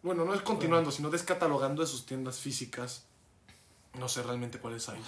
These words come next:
Speaker 1: ya.
Speaker 2: School D X D, güey.
Speaker 1: High School D X D.
Speaker 2: Ese todavía es de noventa pesos, creo, noventa y nueve.
Speaker 1: Sí, pero
Speaker 2: Ajá.
Speaker 1: cada vez es más difícil ver ese tipo de
Speaker 2: Sí, ya, ya, ya no lo ves en Panini Point.
Speaker 1: La única que veo casi, casi, bueno,
Speaker 2: Ajá.
Speaker 1: pero porque aparte es la única por la que voy,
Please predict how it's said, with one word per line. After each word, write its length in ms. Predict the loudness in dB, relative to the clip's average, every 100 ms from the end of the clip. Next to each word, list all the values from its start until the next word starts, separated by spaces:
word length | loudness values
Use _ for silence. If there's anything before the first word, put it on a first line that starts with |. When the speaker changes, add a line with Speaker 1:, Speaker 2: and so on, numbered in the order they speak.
| -4
Speaker 1:
ya. 40 |
Speaker 2:
School 280 | -2 -4 -4
D 100 | -4
X 140 | -6 -6
D, 180 | -6
güey. 320 | -4 -4 -4 -4
Speaker 1:
High 140 | -6
School 220 | -4 -2
D 100 | -2
X 160 | -2 -2
D. 320 | -2 -2 -2
Speaker 2:
Ese 140 | -4 -4
todavía 260 | -4 -4
es 100 | -6
de 180 | -8 -8
noventa 540 | -10 -8 -8 -10 -12
pesos, 360 | -10 -12 -14 -16
creo, 180 | -14 -12
noventa 360 | -10 -10 -10 -10
y 40 |
nueve. 300 | -10 -10 -10 -16 -20 _ -4
Speaker 1:
Sí, 380 | 0 0 0 0
pero 320 | -2 -4 -6 -8
Speaker 2:
Ajá. 80 | -2
Speaker 1:
cada 180 | 0 2
vez 180 | 0 -2
es 80 | -4
más 140 | -4
difícil 320 | -4 -6 -6
ver 120 | -6
ese 140 | -6 -10
tipo 280 | -12 -12 -4
de 80 |
Speaker 2:
Sí, 240 | 0 0 2
ya, 180 | 0 2
ya, 220 | 2 0 2
ya 140 | 4 4
no 80 |
lo 100 | 4
ves 180 | 2 2
en 80 | -2
Panini 320 | -4 -4 -6
Point. 280 | -6 -8 -10 -16 -14 -4
Speaker 1:
La 100 | 0
única 260 | 2 2
que 120 | 4
veo 220 | 4 6 6
casi, 240 | 4 4
casi, 240 | 2 2
bueno, 180 | 0 0
Speaker 2:
Ajá. 80 | 0
Speaker 1:
pero 180 | -2 -2
porque 220 | -6 -2
aparte 340 | -2 -2 -4 -2
es 80 |
la 120 | 0 0
única 460 | 0 0 0 0
por 160 | 0 -2
la 100 | -2
que 100 | 0
voy, 300 | 0 0